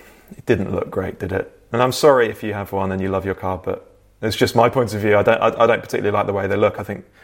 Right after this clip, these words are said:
some quite clumsy styling, particularly around the lights, front and rear.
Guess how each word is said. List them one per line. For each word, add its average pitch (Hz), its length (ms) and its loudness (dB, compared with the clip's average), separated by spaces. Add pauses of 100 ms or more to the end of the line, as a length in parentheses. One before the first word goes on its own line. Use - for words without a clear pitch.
(280)
some - 160 -10
quite - 200 -4
clumsy 107 320 -2
styling, 95 460 0
particularly 98 400 -6
around 98 160 -4
the 98 60 -4
lights, 98 340 -2
front 98 260 -8
and 92 120 -10
rear. 92 200 -8